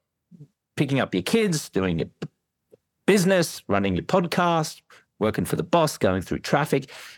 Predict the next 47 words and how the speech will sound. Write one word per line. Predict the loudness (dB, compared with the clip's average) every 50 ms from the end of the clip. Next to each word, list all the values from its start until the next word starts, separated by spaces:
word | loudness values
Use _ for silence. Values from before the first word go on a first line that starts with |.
| _ _ _
The | 0 2
last | 2 4 4 2 2 2 0 0 0
thing | 0 0 2 2
you | 2 2
wanna | 2 2 2
be | 0 0 0
doing | 0 -2 -2 -2 -4 -8 _ _ _ _ _ _ _ _ _ _ _ _ -4
is | -4 -2
clocking | 2 2 2 2 2 0 0 -2 -4 _
in | 0 2 2 2 2 0 -2
for | -4 -2 -2 0
work. | 0 2 0 0 0 -2 -4 -6 -2
You | 0 2 2
wanna | 4 2 2
be | 2 0 -2 -2 -4 _ _ _ -2
clocking | -2 0 2 2 0 0 -2 _ -2
out | 0 0 0 -2 -4 -8 -10 _ -4
of | -4 -2 0
work. | 0 0 0 0 -4 -2 -2
But | -2 0 0
every | 0 0 0 0
time | 0 0 0 2 0
you | 0 0
pour | 0 0 0 0 0
that | 0 0 -2 -2 -4
drink, | -4 -2 -2 -2 -4 -8 -14 _ _ _ _ _ _ _ -2
that's | -2 -2 2 2
what | 2 2 2
you're | 2
doing, | 2 2 2 2 2 2 0
because | -2 0 0 0 0 2
what | 0 0 2
happens | 0 0 0 0 -2 0 0
is | -2 -2 -4 -4
the | -6 -6
body | -2 0 0 2 2 0 0 -2
now | -2 -2 -2 -2 -4
has | -2 -4 -4 -4 -6 -6 _
to | -4 0
go | 2 2 2 2 2
to | 0 0
work | 0 0 0 0 -2 -4 -6
to | -6
break | -2 0 0 -2 0 -2
down | -2 -2 0 -2
the | -4 -4
toxins. | -2 -4 -4 -4 -4 -4 -4 -4 -4 -6 -8 -12